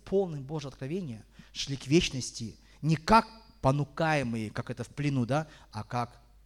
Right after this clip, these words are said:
шагающий смело Божий народ, Божья армия. Псалом восемьдесят четыре, девятый стих, я процитирую, что говорит псалмопевец. «Послушаю,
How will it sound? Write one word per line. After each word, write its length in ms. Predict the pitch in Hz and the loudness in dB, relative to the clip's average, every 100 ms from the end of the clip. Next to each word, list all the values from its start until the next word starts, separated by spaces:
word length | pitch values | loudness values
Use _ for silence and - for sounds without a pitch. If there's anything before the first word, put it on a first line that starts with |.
| - - - - | -20 -20 -20 -14
шагающий 640 | - 120 113 113 110 - | -2 0 0 -2 -4 -10
смело 520 | - 110 117 110 98 107 _ _ - - - - - - | -14 -10 -10 -10 -12 -18 _ _ -20 -20 -20 -20 -20 -20
Божий 400 | 90 113 113 117 | -10 -6 -6 -6
народ, 360 | 117 113 90 - | -6 -8 -12 -16
Божья 480 | 95 92 95 101 92 | -14 -10 -8 -8 -8
армия. 320 | 85 - - _ - _ _ _ _ - _ _ _ - - _ - - | -10 -16 -20 _ -20 _ _ _ _ -20 _ _ _ -20 -20 _ -20 -8
Псалом 240 | - 170 170 | 4 6 8
восемьдесят 340 | 175 151 151 | 6 2 0
четыре, 300 | - 180 160 | 2 4 4
девятый 300 | 139 139 143 | 2 2 0
стих, 380 | - - 185 - | -2 -2 -4 0
я 200 | 135 131 - - | 0 0 -4 -8
процитирую, 640 | - 127 - - 156 127 113 - - - | -4 -4 -4 -4 -2 -2 -6 -14 -20 -6
что 200 | - 131 | 0 4
говорит 220 | 131 127 | 4 2
псалмопевец. 580 | 127 120 131 113 - - - - - | -4 -4 -2 -2 -4 -12 -20 -8 -2
«Послушаю, 800 | 123 - 175 226 - 127 98 | -2 0 0 0 -2 -8 -8